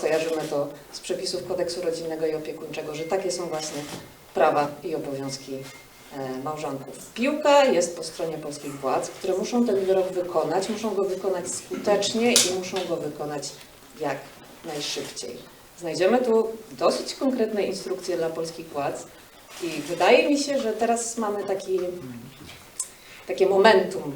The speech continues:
w naszym kraju, w którym ten wyrok trafia na dość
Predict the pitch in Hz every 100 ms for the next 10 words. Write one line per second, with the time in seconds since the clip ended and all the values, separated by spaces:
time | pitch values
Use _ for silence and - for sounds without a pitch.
0 | - 143 - - - 139 139 185 - -
1 | 170 170 165 170 - - - - - 165
2 | 226 226 185 165 143 143 143 - - -
3 | - - - - - 147 - 147 151 139
4 | 131 131 -